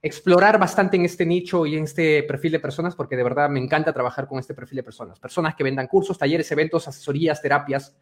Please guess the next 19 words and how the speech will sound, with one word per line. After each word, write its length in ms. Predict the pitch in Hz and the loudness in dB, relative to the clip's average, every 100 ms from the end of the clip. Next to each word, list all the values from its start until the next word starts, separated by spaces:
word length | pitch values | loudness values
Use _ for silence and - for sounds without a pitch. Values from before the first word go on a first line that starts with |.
| - | -4
coaching. 340 | 139 110 - _ _ _ _ - | -4 -4 -14 _ _ _ _ -6
¿Ok? 140 | 143 226 - - - _ - | 0 2 0 -10 -20 _ 2
Para 240 | 196 196 | 4 4
alguien 600 | - - 285 294 269 294 | 2 4 4 4 2 0
que 160 | 247 170 | 2 2
crea 580 | 214 202 127 147 - - _ - | 4 6 6 2 -4 -18 _ 4
un 320 | 262 320 - | 6 6 6
curso 500 | 320 294 190 - 123 | 6 6 4 0 -2
desde 260 | 131 123 139 | -2 -2 0
cero 540 | 262 - 120 139 - _ | 4 4 2 -4 -10 _
y 380 | 156 151 143 139 | -4 0 0 2
pasa 280 | 226 240 262 | 4 4 4
de 80 | 196 | 4
ser 240 | - 226 226 | 4 4 6
invisible 800 | 262 220 - 311 156 110 - _ _ _ _ | 6 6 4 4 2 -2 -8 _ _ _ _
a 120 | 156 147 | 0 2
salir 280 | - 190 | 4 4
al 100 | 285 262 | 4 4
mercado, 560 | 220 240 185 226 - | 2 4 4 4 -2